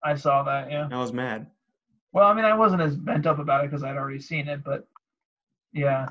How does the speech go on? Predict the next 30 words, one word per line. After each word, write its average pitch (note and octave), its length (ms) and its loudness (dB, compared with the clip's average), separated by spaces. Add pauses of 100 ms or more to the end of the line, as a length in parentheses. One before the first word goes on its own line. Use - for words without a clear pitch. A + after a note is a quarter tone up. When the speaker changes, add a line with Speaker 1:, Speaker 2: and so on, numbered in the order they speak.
(100)
Speaker 1:
No, D3+ 160 4
apparently C#3+ 420 0
The C3+ 60 4
Office C3+ 280 -2
is C3+ 120 -16
leaving C3+ 260 -8
after C3 260 -8
this C3 240 -16
year. C3+ 240 -10
So C#3 340 -4
I'm C#3 140 -6
like, C3+ 180 -2
<laughs> - 60 0
"You E3 240 4
better D#3+ 200 4
start, D#3+ 300 -4 (200)
get F3 200 0
to D3 80 -2
binging," D3+ 440 2
'cause D3 100 0
she's D3 160 2
only, D3+ 220 0
like, D3 240 -2
I - 600 -20
think F3 120 0
she C#3 140 0
just A#2 260 -6
started C3 420 -4
season C#3 360 0
five. C3+ 420 -6